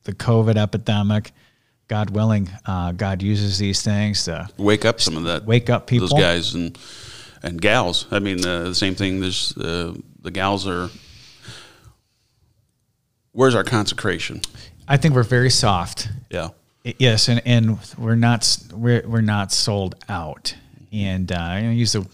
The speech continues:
Speaker 1: word we 'cause we, you know.
Speaker 2: Oh, yeah.
Speaker 1: We're, we, uh, you know, I think the church as a whole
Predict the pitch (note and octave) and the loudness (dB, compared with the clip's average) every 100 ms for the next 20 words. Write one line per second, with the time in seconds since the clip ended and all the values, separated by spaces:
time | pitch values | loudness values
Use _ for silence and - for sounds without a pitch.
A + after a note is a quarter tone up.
0 | - G#2 F#2 F2+ F2+ D#2 - - G2+ G#3+ | -10 -8 -6 -6 -6 -6 -8 -8 -4 -2
1 | G3+ - G2+ D#2+ D2+ - C#3+ G2 - - | -4 -6 -12 -12 -14 -6 -2 -2 -4 -10
2 | G2+ G2+ F2+ - C#3+ C#3 B2+ C3+ D#3+ B2+ | -4 -2 -4 -4 0 0 0 0 2 2
3 | - A2 G2+ F2+ G#2+ - A2+ - _ _ | 0 -2 -2 0 0 2 0 -2 _ _
4 | _ - _ G#2 G2 - A2+ G#2 - - | _ -20 _ -6 -2 0 2 0 -2 -6
5 | - F#2+ G2 F2 F#2+ F#2+ F#2 | -10 -6 -4 -4 -4 -4 -4